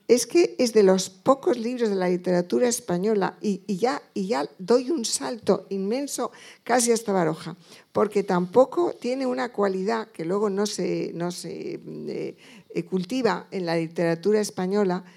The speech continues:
precisamente, que es esa, la de ofrecer al lector la libertad de opinar. Y entonces me parece que esa,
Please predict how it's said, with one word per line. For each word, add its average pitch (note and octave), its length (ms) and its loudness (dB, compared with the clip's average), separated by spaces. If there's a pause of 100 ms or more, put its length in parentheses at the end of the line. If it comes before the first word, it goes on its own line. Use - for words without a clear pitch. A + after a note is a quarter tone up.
(180)
precisamente, G#3 880 0 (260)
que A#3 140 -6
es - 160 -2
esa, - 440 -4
la F3+ 200 -2
de E3+ 240 -2
ofrecer F3+ 720 -2
al E3+ 140 -4
lector F#3 420 -4 (220)
la D#3+ 180 -4
libertad E3 580 -4 (100)
de E3+ 140 -4
opinar. D#3 400 -10 (500)
Y F#3 100 -6
entonces G#3 580 -2
me F3+ 160 -4
parece G3 420 -2
que F#3 160 -2
esa, G3+ 360 -4